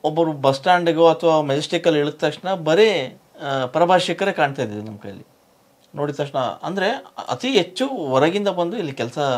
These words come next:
ಮಾಡುವಂಥದ್ದು. So ಕನ್ನಡಿಗರ ಒಂದು ಧಾರಾಳತನ ಅದು actually.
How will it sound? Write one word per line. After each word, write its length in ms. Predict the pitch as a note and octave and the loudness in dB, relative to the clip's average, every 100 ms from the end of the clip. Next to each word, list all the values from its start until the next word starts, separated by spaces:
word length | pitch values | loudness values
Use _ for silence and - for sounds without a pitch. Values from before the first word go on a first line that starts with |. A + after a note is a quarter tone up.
| A#2 | -4
ಮಾಡುವಂಥದ್ದು. 640 | A2+ A#2 G#2+ G#2 F#2+ F2+ - _ _ _ G#3+ | -4 -4 -4 -8 -14 -14 -20 _ _ _ -10
So 80 | |
ಕನ್ನಡಿಗರ 540 | G3+ D3 D3 E3 D#3 D3+ D3+ C#3 C3 - | -6 -4 -4 -6 -4 -2 0 -2 -8 -8
ಒಂದು 440 | B2 B2 A#2 G#2+ | -8 -6 -8 -6
ಧಾರಾಳತನ 560 | A2 C3+ C#3+ B2+ A#2+ A2 | -4 -2 -2 -4 -6 -8
ಅದು 140 | G2+ - - | -10 -14 -12
actually. 340 | G#2+ - G#2+ | -12 -14 -18